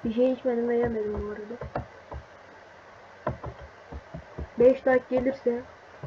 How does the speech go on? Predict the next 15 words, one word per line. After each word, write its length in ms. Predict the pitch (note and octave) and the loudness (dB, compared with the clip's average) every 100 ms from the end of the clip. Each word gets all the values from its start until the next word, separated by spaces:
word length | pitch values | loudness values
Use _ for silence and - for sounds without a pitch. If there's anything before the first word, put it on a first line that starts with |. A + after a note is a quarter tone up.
| - - - - - - - | -12 -10 -10 -12 -14 -8 4
diğerki 420 | A#3+ B3+ B3 C4 | 6 6 4 -4
videoda 480 | C4 A#3 A#3+ B3 C4 | -4 -2 4 4 4
Skywars 680 | - - C4 B3+ B3 A#3+ B3 | -2 0 6 8 6 4 0
oynayacağım, 500 | A3 G#3+ G#3+ A#3 A3+ | -2 -2 -4 -6 0
bir 100 | A3+ | 2
de 140 | A3+ | 6
Bedwars 440 | B3+ A3 A3+ A3 | 6 6 -2 -6
oynayacağım. 480 | A3 G#3+ G#3 G#3 A#3+ - - - - - - - - - - - | -10 -10 -12 -12 -14 -16 -20 -20 -20 -18 -18 -18 -20 -20 -20 -20
Squid 280 | - C4+ A3+ | -8 -8 -4
Game 360 | B3+ C#4+ C#4 | -2 0 0
istiyorsanız 560 | C#4+ - D4 C#4 C#4+ B3 | -2 0 0 4 2 4
yedi 200 | B3 C4 | 2 4
like 320 | B3 A3+ A3 | 4 4 0
atın 260 | G#3 G#3 | -4 -6
lan. 80 | G#3 | -8